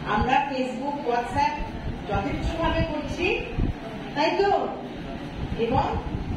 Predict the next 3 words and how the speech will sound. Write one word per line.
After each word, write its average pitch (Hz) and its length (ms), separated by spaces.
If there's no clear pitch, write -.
তার 208 180
জন্যে 285 520
আমাদের, 226 540